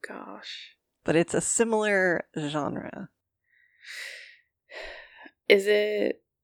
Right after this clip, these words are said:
Speaker 1: something by Henry James?
Speaker 2: No, but you're very close.
Speaker 1: Okay.
Speaker 2: So it's a, A Room with a View by E M Forster.
Speaker 1: Oh, okay.
Speaker 2: Yep.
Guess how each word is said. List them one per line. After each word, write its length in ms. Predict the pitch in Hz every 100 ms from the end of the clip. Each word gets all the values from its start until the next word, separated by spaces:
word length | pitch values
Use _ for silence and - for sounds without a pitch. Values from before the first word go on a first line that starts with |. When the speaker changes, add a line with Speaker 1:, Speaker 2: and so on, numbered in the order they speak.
| _ _ _ -
Speaker 1:
something 600 | - 220 196 196 196 190
by 160 | 185 175
Henry 440 | 180 185 175 180 175
James? 880 | 175 170 233 415 466 - - - _ _ _ _ _
Speaker 2:
No, 400 | 202 202 190 185 180
but 100 | -
you're 160 | 165
very 260 | 156 151 139
close. 680 | - - - - - - - _ -
Speaker 1:
Okay. 240 | 202 - - _ _ _
Speaker 2:
So 200 | - 165
it's 260 | - 180 -
a, 460 | 151 139 - - - _ -
A 60 | 147
Room 160 | 160
with 120 | 156 -
a 20 |
View 220 | - -
by 120 | - -
E 100 | 190
M 100 | -
Forster. 260 | - - - -
Speaker 1:
Oh, 580 | - - 208 190 175 - -
okay. 240 | - - - _ _ - -
Speaker 2:
Yep. 200 | 180